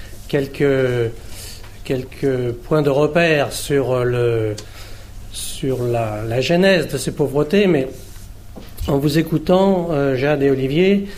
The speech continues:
et Olivier en posant la question de la relation, je me, j'orienterai plutôt mon, mon propos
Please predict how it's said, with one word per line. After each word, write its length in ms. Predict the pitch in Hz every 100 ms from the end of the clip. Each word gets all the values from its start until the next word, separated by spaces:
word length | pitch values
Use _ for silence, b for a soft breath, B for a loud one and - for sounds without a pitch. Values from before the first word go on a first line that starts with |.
| B B B - -
et 320 | 139 147 135
Olivier 480 | 131 135 147 165 151
en 100 | 127
posant 440 | - 139 139 156
la 100 | 139
question 400 | 139 131 - 160
de 80 | 143
la 140 | 131
relation, 600 | 127 139 131 - 175 202 196 B B B B B -
je 180 | 151 156
me, 1200 | 156 156 147 147 139 135 131 127 127 123 123 127
j'orienterai 560 | 120 143 151 156 156 175
plutôt 400 | 170 139 196 185
mon, 460 | 156 139 135 131
mon 120 | 131
propos 600 | 139 - 151 151 196 214